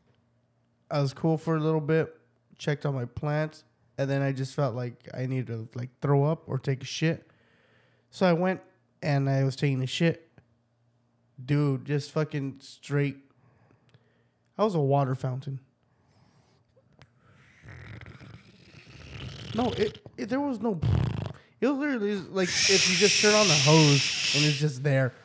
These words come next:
I'm like, "Oh my gosh, what's going on?"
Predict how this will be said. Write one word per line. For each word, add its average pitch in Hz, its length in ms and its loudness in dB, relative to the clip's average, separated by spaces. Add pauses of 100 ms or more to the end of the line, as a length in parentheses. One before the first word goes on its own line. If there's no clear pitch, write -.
(680)
I'm 175 140 -4
like, 156 240 0
"Oh 151 80 -2
my 165 220 2
gosh, 156 300 2
what's 151 220 0
going 147 320 2
on?" 147 440 -2